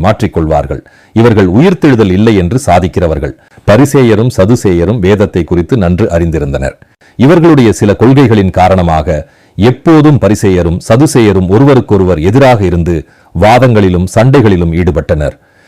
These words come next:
இங்கு அவர்கள் இயேசு கிறிஸ்துவை சோதிப்பதற்காக வானத்திலிருந்து ஒரு அடையாளத்தை தங்களுக்கு காட்டும்படி கேட்டார்கள். ஆனால் உன் தேவனாகிற கர்த்தரை பரீட்சை பாராதிருங்கள் என்று தேவனுடைய வார்த்தை தெளிவாக கூறுகிறது. உன் நடுவில் இருக்கிற உன் தேவனாகிய கர்த்தர்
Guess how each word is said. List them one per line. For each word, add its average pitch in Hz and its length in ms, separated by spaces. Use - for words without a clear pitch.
இங்கு 170 240
அவர்கள் 127 320
இயேசு 156 320
கிறிஸ்துவை 127 460
சோதிப்பதற்காக 92 800
வானத்திலிருந்து 110 720
ஒரு 87 140
அடையாளத்தை 104 500
தங்களுக்கு 95 360
காட்டும்படி 98 540
கேட்டார்கள். 76 500
ஆனால் 131 400
உன் 101 160
தேவனாகிற 113 560
கர்த்தரை 98 320
பரீட்சை 101 360
பாராதிருங்கள் 82 680
என்று 101 180
தேவனுடைய 110 420
வார்த்தை 98 400
தெளிவாக 95 420
கூறுகிறது. 76 420
உன் 107 120
நடுவில் 147 360
இருக்கிற 123 260
உன் 87 180
தேவனாகிய 110 480
கர்த்தர் 95 340